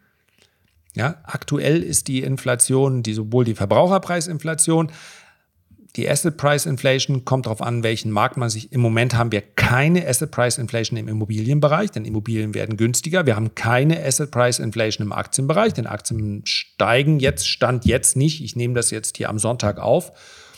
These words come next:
Äh, insofern ist momentan der Treiber der Inflation die Verbraucherpreisinflation. Aber so oder so, einer von beiden steigt praktisch immer und führt dazu, dass wir unser Geld schützen müssen. Und ich glaube, der Effekt, hat übrigens Ray Dalio sehr schön gerade beschrieben,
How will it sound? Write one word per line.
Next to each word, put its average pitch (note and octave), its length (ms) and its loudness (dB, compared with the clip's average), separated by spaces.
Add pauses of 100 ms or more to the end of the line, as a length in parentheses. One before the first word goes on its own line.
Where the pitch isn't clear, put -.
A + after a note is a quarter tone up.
(480)
Äh, B2+ 300 6
insofern B2+ 580 2 (120)
ist - 340 -4
momentan A#2+ 600 2
der D3+ 200 2
Treiber B2 400 4
der A#2+ 100 0
Inflation A#2 520 0
die G#2 80 -2
Verbraucherpreisinflation. E3+ 1400 2 (260)
Aber D3 220 4
so F#3 160 6
oder G#3 180 6
so, F#3+ 180 2
einer G3 380 2
von E3+ 240 2
beiden D3 540 2
steigt D#3+ 420 0
praktisch D#3+ 320 -4
immer F#3+ 220 2
und B2 180 0
führt D#3+ 240 4
dazu, B2 380 -2
dass A#2+ 260 2
wir B2+ 140 2
unser B2 180 2
Geld A#2 280 2
schützen A#2+ 360 2
müssen. A2 240 -6
Und A#2+ 80 -4
ich - 140 -6
glaube, C#3 300 4
der F3+ 300 4
Effekt, F#3 400 2
hat D#3 140 -6
übrigens C3+ 340 -2
Ray C3 200 4
Dalio D3+ 420 4
sehr C#3 320 0
schön C#3+ 280 -2
gerade C3 260 0
beschrieben, C3 400 -2